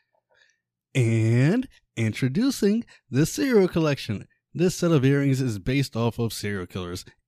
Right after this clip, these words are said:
and the official merch for the podcast.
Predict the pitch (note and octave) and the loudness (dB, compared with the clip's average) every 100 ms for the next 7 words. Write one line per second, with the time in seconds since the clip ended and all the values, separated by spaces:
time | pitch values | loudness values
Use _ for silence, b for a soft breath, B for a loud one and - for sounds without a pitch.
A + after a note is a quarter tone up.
0 | F3 F#3+ A2+ C3 B B A#2+ E3+ D#3 - | 2 4 4 2 B B -2 0 -2 -6
1 | - C#4 - A#2+ A#2+ - - F2+ A#2+ D3 | 2 2 4 2 2 -2 -12 -4 0 0
2 | D3+ - - B B _ - - D3 E3 | 0 -8 -10 B B _ -8 0 2 4
3 | F#3 - C3+ A#2+ - F#2 E2+ - - - | 4 4 2 0 -2 -8 -10 -14 -16 -18